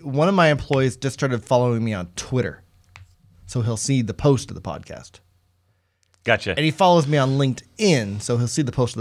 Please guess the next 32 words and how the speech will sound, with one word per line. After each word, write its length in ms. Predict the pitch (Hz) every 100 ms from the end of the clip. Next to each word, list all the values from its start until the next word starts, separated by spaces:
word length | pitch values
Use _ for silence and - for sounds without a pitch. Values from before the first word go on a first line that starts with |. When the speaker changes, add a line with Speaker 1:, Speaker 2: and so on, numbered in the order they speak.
| 110
Speaker 1:
the 40 |
podcast 380 | 113 101 107 -
there, 140 | 117
but 120 | 95
I 60 | 101
don't 100 | 143
know 100 | 139
he's 100 | 113
actually 260 | 113 - 95
listened. 600 | 98 110 104 60 - - - - -
It's 160 | 196 -
quite, 540 | - - 233 185 - - _ - - - _ _ -
bless 480 | 139 151 185 220
the 120 | - 151
fortitude 640 | - 151 175 175 185 180
of 120 | 139
the 80 | 117
three, 340 | - 123 131
but 140 | 156 139
it's 160 | 349
quite 320 | - - - 160
an 120 | 139
endeavor 460 | 117 113 165 139
to 140 | 110 107
get 160 | 127
through 200 | - 117
an 80 | 110
episode 360 | 117 - - 95
of 60 |
A 80 | 104
B 160 | 98 80
testing. 420 | 143 156 98 69